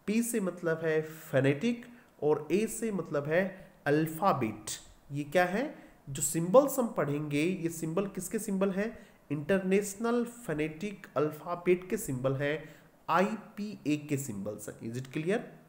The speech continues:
मुझे लगता है कि चीज़ें आपको यहाँ से समझ आना शुरू हो गई होंगी। उसके बाद देखिएगा,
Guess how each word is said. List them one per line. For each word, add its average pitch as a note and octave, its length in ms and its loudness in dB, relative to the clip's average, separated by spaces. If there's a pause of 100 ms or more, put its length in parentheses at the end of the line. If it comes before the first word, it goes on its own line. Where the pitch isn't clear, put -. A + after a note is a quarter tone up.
मुझे E3+ 200 -2
लगता D#3 260 2
है D3+ 120 2
कि D3+ 140 -10
चीज़ें C3+ 260 -2
आपको A#2 300 -2
यहाँ A2+ 180 -2
से B3+ 200 -2 (340)
समझ D#3+ 340 2
आना A#2+ 240 2 (100)
शुरू C3 240 -4
हो G#2 160 -4
गई F#2 160 -6
होंगी। A#2+ 320 -4 (360)
उसके F#3+ 160 0
बाद C3+ 160 8
देखिएगा, A2 400 -2